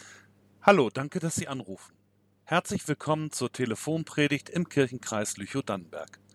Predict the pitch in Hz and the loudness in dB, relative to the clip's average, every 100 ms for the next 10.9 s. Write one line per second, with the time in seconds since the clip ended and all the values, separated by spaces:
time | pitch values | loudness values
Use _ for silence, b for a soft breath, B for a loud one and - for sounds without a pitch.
0 | B B B B 117 143 139 135 127 110 | B B B B 4 6 6 4 2 0
1 | - - 117 110 - 151 151 156 147 - | -2 2 4 4 2 4 6 8 6 2
2 | B B - - 117 151 151 - 120 117 | B B -4 -2 2 4 4 2 2 2
3 | 110 151 139 131 127 123 117 110 113 117 | 2 0 0 0 2 2 2 2 2 4
4 | 127 151 - 113 123 117 117 - 117 - | 2 2 2 2 2 2 0 0 -8 -6
5 | 110 _ 87 80 _ _ _ _ _ b | -8 _ -16 -16 _ _ _ _ _ b
6 | b b b 151 - - - 160 180 165 | b b b 8 8 6 -4 -6 -6 -12
7 | - 143 135 127 120 120 120 110 117 117 | -8 -6 -6 -8 -10 -10 -10 -6 -6 -6
8 | 151 151 104 104 139 - 160 - 196 - | -6 -8 -8 -6 -8 -8 -12 -8 -8 -2
9 | 127 135 131 131 117 - 101 - 131 160 | 0 2 0 0 -2 -2 -6 -2 -2 0
10 | 151 - 135 127 - - 123 113 117 | -2 -2 -4 0 -2 -2 -2 0 -2